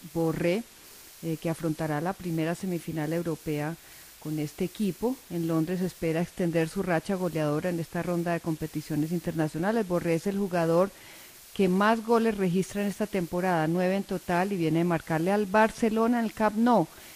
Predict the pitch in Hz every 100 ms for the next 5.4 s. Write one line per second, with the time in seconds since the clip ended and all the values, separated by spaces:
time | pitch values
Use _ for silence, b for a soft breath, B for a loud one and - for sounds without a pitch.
0 | B 170 190 247 233 - 202 - 233 220
1 | 170 165 165 170 160 196 185 175 175 196
2 | - 214 190 220 208 - 208 208 196 185
3 | 185 202 240 302 - 190 180 175 170 -
4 | 160 185 214 240 226 - 170 165 - 196
5 | 190 - 196